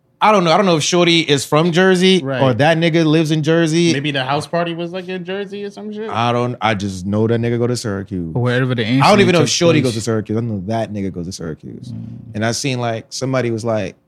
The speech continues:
Speaker 1: some girl was like, "Yeah, this nigga's friend group is like, nah, that shit is fake. That didn't happen. That shit is fake."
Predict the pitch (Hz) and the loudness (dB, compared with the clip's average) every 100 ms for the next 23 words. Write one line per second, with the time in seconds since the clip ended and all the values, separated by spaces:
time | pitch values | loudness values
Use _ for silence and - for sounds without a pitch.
0 | - 143 147 143 135 127 120 104 123 143 | -8 -2 0 2 0 0 -2 -2 0 0
1 | 143 - 143 123 - 131 143 131 135 120 | 0 -4 -4 -4 -4 -2 -2 -2 -2 -4
2 | 113 117 110 165 175 160 160 165 151 - | -6 -6 -6 0 2 2 0 -2 -6 -6
3 | 160 165 156 _ _ _ _ _ _ _ | -4 -4 -4 _ _ _ _ _ _ _
4 | _ _ _ _ 139 151 147 160 156 143 | _ _ _ _ -4 -2 0 0 -2 -4
5 | 147 151 147 - 160 156 | -4 -4 -4 -4 -4 -4